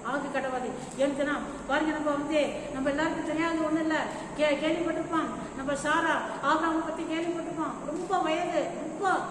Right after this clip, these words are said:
ஆ, வந்து ஆயிடுச்சு, நூறு வயசு ஆபிரகாமுக்கு, சாராவுக்கு தொண்ணூறு வயசு. பாருங்க, கிழவி, சரியான கிழவியா, அவர்களுக்கே ஆண்டவர் ஒரு க-, ஒரு குழந்தையை கொடுத்தாருன்னா, நீங்க, நீங்க நடக்க, நீங்க நடக்கிறதுலாம்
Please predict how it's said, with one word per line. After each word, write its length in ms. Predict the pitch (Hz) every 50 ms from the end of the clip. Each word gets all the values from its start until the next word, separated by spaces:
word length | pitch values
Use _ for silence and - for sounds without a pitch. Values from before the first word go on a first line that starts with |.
| - - - 285
ஆ, 60 | 285
வந்து 300 | 277 262 262 277 311 320
ஆயிடுச்சு, 600 | 294 - - 285 302 330 320 311 311 - 294 247 214 - - - 165 - 247
நூறு 280 | 277 320 359 359 339
வயசு 420 | 330 339 349 349 - 349 320 - - - - 277
ஆபிரகாமுக்கு, 540 | 294 311 320 320 320 320 320 311 - 311 269 - - - - - - -
சாராவுக்கு 480 | 269 285 320 349 339 339 339 339 339
தொண்ணூறு 300 | 311 285 311 320 339 339
வயசு. 480 | 330 330 349 349 339 339 330 294 - 175 - - - - -
பாருங்க, 320 | 262 294 311 294 302 277 - - -
கிழவி, 400 | 349 381 403 440 427 - 381 349 277 226 - -
சரியான 440 | 277 277 320 370 381 403 427 427 440
கிழவியா, 500 | 359 349 359 339 349 349 349 330 302 247 - - -
அவர்களுக்கே 460 | 254 277 - 302 302 294 - 302 294
ஆண்டவர் 320 | 277 269 269 277 262 262
ஒரு 140 | 254 254 254 - 247
க-, 480 | 240 233 226 - - - - - -
ஒரு 80 | 247 240
குழந்தையை 440 | 247 254 269 285 254 285 262 - 262
கொடுத்தாருன்னா, 480 | 226 - - 254 240 240 240 240 233 220 - - - - - -
நீங்க, 280 | 226 240 247 262 254 262
நீங்க 160 | 285 262 269
நடக்க, 280 | 269 277 262 294 285 269
நீங்க 340 | 247 247 277 294 294 302 285
நடக்கிறதுலாம் 600 | 277 262 294 302 277 269 269 269 277 262 240